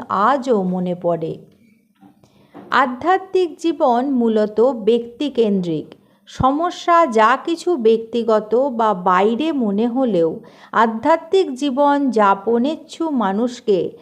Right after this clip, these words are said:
শেষ পর্যন্ত নিজেরই বাইরের সঙ্গে খাপ খাওয়াতে চেষ্টা করতে হয়।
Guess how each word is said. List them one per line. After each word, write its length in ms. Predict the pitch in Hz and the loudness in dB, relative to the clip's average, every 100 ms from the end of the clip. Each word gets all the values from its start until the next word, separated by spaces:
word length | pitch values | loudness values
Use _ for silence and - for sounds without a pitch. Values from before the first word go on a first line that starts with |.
| - _ | -20 _
শেষ 360 | - 302 320 - | -4 -2 -2 -4
পর্যন্ত 720 | 320 277 214 226 214 196 196 | -4 -4 0 0 0 0 2
নিজেরই 960 | 233 262 214 214 196 233 247 294 370 | 4 4 2 0 2 2 4 2 -2
বাইরের 600 | 277 208 180 202 233 302 | 0 2 4 4 2 -4
সঙ্গে 720 | - - 208 190 185 208 277 - | -6 -4 -4 -2 0 2 2 -4
খাপ 280 | - 262 277 - | -2 -2 -2 -6
খাওয়াতে 600 | 190 175 175 196 233 240 | -2 0 0 0 0 -2
চেষ্টা 400 | 294 277 - 214 | -8 -8 -6 -8
করতে 460 | 208 165 165 - 247 | -4 -6 -6 -2 -2
হয়। 420 | 247 180 165 143 | 0 0 0 -2